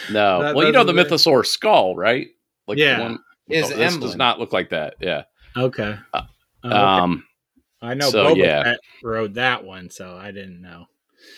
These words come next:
Speaker 3: Yeah, I
Speaker 1: All
Speaker 3: don't
Speaker 1: right,
Speaker 3: know what
Speaker 1: so
Speaker 3: that is. He,
Speaker 1: Yeah,
Speaker 3: that,
Speaker 1: like I said,
Speaker 3: yeah.
Speaker 1: it's a duck-billed brachiosaurus or something.
Speaker 3: Yeah.
Speaker 1: Like, it's not,
Speaker 2: Uh, okay, so
Speaker 1: it's not a
Speaker 2: that's not
Speaker 1: mythosaur.
Speaker 2: All right, I, I thought that was.
Speaker 3: I
Speaker 1: All right,
Speaker 3: thought it
Speaker 1: so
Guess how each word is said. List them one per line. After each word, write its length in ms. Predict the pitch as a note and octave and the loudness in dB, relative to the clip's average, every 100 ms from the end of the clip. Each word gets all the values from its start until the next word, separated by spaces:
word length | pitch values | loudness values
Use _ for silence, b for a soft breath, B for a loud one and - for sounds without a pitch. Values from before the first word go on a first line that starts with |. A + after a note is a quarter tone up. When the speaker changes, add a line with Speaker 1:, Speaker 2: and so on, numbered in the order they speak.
| B B B B B _ _ | B B B B B _ _
Speaker 3:
Yeah, 260 | - C3 B2+ | -6 0 4
I 20 | |
Speaker 1:
All 40 | C3 | 4
Speaker 3:
don't 100 | G#2 | 4
Speaker 1:
right, 60 | G2+ | 2
Speaker 3:
know 60 | A#2 | 2
what 120 | B2+ | 2
Speaker 1:
so 100 | C3 A2+ | 2 2
Speaker 3:
that 200 | A2 G2+ | 0 0
is. 420 | F#2 F2 - - | -4 -8 -14 -20
He, 180 | - B2 A2+ | -12 -10 -4
Speaker 1:
Yeah, 180 | A#2 | -2
Speaker 3:
that, 80 | A#2 | -2
Speaker 1:
like 100 | A2 | -2
I 60 | G#2 | -6
said, 120 | A#2 | -4
Speaker 3:
yeah. 40 | A2+ | -2
Speaker 1:
it's 80 | |
a 60 | A#2+ | -2
duck-billed 760 | A#2 C3+ - C3 B2 G2+ F#2+ | -2 -2 0 2 2 0 -8
brachiosaurus 800 | - A2+ - F#2 - F#2 E2 D2+ E2 | 0 0 0 -6 -4 -4 -6 -8 -12
or 40 | |
something. 200 | E2+ D#2 | -8 -6
Speaker 3:
Yeah. 180 | G2+ F#2+ | -4 -6
Speaker 1:
Like, 120 | E2+ | -8
it's 160 | A#2 A#2 | -8 -4
not, 440 | F#2 F#2+ F2+ G#2+ - | -2 0 0 -2 -6
Speaker 2:
Uh, 140 | A#2 A#2 | -2 -2
okay, 240 | A#2 A2+ | 2 0
so 120 | G#2 | 0
Speaker 1:
it's 80 | A2 | 0
not 200 | A2 G2 | 2 2
a 40 | F2+ | 2
Speaker 2:
that's 0 | |
not 100 | F#2+ G2+ | -2 -2
Speaker 1:
mythosaur. 320 | - E2+ E2 - - | -4 -4 -4 -10 -8
Speaker 2:
All 60 | G#2+ | -8
right, 180 | G2 G2+ | -6 -4
I, 280 | A2+ A#2+ A#2 - | 0 0 -2 -6
I 60 | A2+ | -8
thought 260 | - G#2 | -6 -6
that 160 | G2 F2+ | -8 -14
was. 340 | F#2+ F#2+ G2+ _ B B B | -12 -12 -14 _ B B B
Speaker 3:
I 60 | A2 | -8
Speaker 1:
All 40 | |
right, 380 | A#2 - - C3+ | -8 -14 -4 0
Speaker 3:
thought 120 | E3 | 2
it 40 | |
Speaker 1:
so 60 | D#3+ | 2